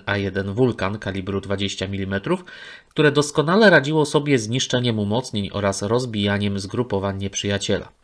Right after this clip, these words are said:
Wkrótce okazało się, że działko można, a nawet trzeba uzupełnić czymś poważniejszym. Właśnie wówczas na śmigłowcach zaczęto montować granatnik M sto dwadzieścia dziewięć kalibru czterdzieści milimetrów.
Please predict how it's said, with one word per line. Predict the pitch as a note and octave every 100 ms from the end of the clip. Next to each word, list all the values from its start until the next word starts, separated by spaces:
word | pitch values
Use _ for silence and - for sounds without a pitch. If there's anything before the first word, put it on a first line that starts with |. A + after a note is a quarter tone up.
| _ _
Wkrótce | - - G#2 G#2 G2
okazało | F#2 G2 G2 G2 G2+
się, | G#2 D#3 - - - - -
że | G2+ G2
działko | G2 G#2+ A#2 D#3 C#3+ -
można, | G#2+ D#3 E3 G2+ F#2+ -
a | G2+
nawet | G#2 A2 G2+ - -
trzeba | - C#3+ C#3 B2 A2+ -
uzupełnić | E3+ D3 G2 G2 G2 G2 -
czymś | F#2+ F2+ -
poważniejszym. | - G2+ G2+ A2+ A2 F#2 - - - - - - - _
Właśnie | A2 A2 - G#2+
wówczas | A#2 D3+ F#3 E3
na | A#2+
śmigłowcach | G#2 G#2+ G2+ A#2 - D3 A2+
zaczęto | G2+ - G2+ G2+
montować | G2+ G2 G2+ G2+ G2
granatnik | G2 G2+ G2 G2+ - G2 - -
M | C3
sto | C3 - G2
dwadzieścia | G2+ F#2+ F#2+ - G2
dziewięć | A#2 B2+ A2+ -
kalibru | D3 A#2 G2 G2
czterdzieści | F#2+ - B2+ G2+ F#2+ - G2+
milimetrów. | G2+ A2 A#2 G2+ - -